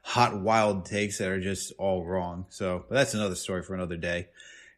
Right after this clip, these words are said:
So we're all on the page for Dak Prescott getting paid. Let's also talk <laughs> about the New Orleans Saints and their situation right now. They just released, uh, Emmanuel Sanders.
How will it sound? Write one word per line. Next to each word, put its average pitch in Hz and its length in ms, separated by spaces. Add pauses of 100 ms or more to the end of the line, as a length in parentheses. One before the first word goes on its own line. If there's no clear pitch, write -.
(380)
So 127 180
we're 165 140
all 185 180
on 170 60
the 131 100
page 127 340
for 120 140
Dak 113 320
Prescott 101 400
getting 92 260
paid. 95 400
Let's 160 200
also 160 220
talk 110 300
<laughs> - 0
about 107 600 (220)
the 101 80
New 110 100
Orleans 110 400
Saints 101 400
and 95 180
their 104 140
situation 95 560
right 90 80
now. 90 160
They 95 100
just 131 220
released, 110 460 (400)
uh, 95 440 (240)
Emmanuel 107 540
Sanders. 92 760